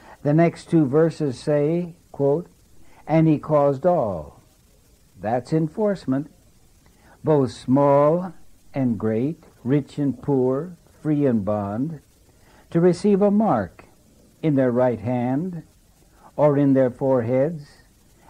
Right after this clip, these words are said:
and that no man might buy or sell, save he that had the mark, or the name of the beast,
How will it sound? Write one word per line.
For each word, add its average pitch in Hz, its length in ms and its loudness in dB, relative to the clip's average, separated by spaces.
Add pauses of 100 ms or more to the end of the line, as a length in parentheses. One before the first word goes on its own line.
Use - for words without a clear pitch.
(160)
and 151 260 2
that 131 260 -2
no 180 260 0
man 85 500 -4 (440)
might 107 420 -4
buy 147 640 0
or 127 200 -2
sell, 123 720 -4 (560)
save 156 320 2
he 165 160 2
that 147 180 -2
had 135 240 0
the 123 80 -2
mark, 120 580 -2 (640)
or 147 120 2
the 139 120 0
name 151 280 4
of 135 80 -2
the 131 100 -2
beast, 139 640 -8